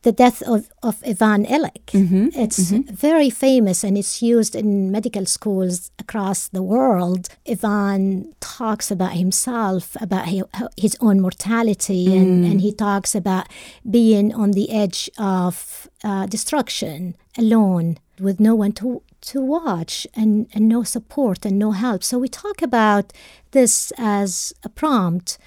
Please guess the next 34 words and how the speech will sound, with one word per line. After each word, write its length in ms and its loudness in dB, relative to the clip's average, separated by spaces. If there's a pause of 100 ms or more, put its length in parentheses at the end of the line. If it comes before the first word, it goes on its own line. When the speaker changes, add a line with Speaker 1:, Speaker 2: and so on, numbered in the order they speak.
(120)
Speaker 1:
Tell 200 2
me 180 4
about 540 -2
an 120 -2
experience 960 0
where 560 0
you 680 0 (320)
had 280 -4
a 40 -4
patient 540 -2
who, 560 -2 (100)
uh, 340 -2
was 200 -2
facing 380 -2
end 160 0
of 180 -6
life. 680 -6 (180)
Tell 140 -4
me 160 0
about 340 -4 (160)
an 100 -6
experience 760 -2
with 380 -2 (220)
a 80 -8
patient 380 0
who's 160 -2
a 60 -4 (160)
homeless, 640 2
who 140 0
is, 160 0
Speaker 2:
Mm-hmm. 200 -2 (260)
Speaker 1:
you 180 2
know, 140 2
lacking 600 2